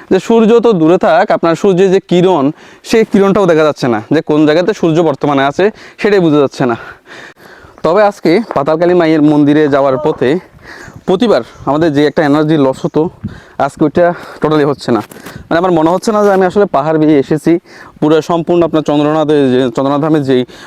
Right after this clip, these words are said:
পর্বতটা রয়েছে, ওটা পার হয়ে কিন্তু পাতালকালী মন্দিরে যেতে হয়, আপনারা সকলেই জানেন। এটা পার হয়ে আসার পরে আমার যে এনার্জি লস হয়েছে, এটা বোঝা যাচ্ছে না। যে আজকে আসলে পরিবেশটা আমাদেরকে সঙ্গ দিচ্ছে, তবে আশেপাশে কিছু দেখতে পাচ্ছি না, এটা খারাপ লাগছে। শুধুমাত্র আমরা আমাদেরকে দেখতে পাচ্ছি।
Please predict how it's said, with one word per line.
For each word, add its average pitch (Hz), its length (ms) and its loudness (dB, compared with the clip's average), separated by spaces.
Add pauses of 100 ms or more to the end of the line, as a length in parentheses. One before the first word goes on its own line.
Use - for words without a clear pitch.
পর্বতটা 143 360 -2
রয়েছে, 147 280 0
ওটা 151 180 0
পার 143 240 0
হয়ে 202 240 0
কিন্তু 190 260 -2
পাতালকালী 143 400 0
মন্দিরে 131 280 0
যেতে 120 220 0
হয়, 135 240 0 (220)
আপনারা 147 160 -2
সকলেই 180 360 -2
জানেন। 110 280 -4 (420)
এটা 175 140 0
পার 180 220 0
হয়ে 220 140 2
আসার 190 260 -2 (100)
পরে 202 320 2
আমার 185 220 2 (280)
যে 165 100 2
এনার্জি 165 340 0
লস 143 240 -2
হয়েছে, 185 240 0
এটা 147 120 0
বোঝা 160 260 2
যাচ্ছে 123 320 -2
না। 104 140 -6 (460)
যে 147 60 2
আজকে 196 300 0 (680)
আসলে 196 200 0
পরিবেশটা 175 420 0
আমাদেরকে 175 320 -2
সঙ্গ 170 260 0
দিচ্ছে, 180 340 -2 (600)
তবে 196 220 2 (180)
আশেপাশে 196 380 0
কিছু 190 140 2
দেখতে 170 240 0
পাচ্ছি 226 260 0
না, 214 80 2
এটা 180 140 -2
খারাপ 170 200 -2
লাগছে। 123 300 -4 (380)
শুধুমাত্র 196 380 2
আমরা 175 260 2
আমাদেরকে 175 300 0
দেখতে 156 220 -2
পাচ্ছি। 214 360 -2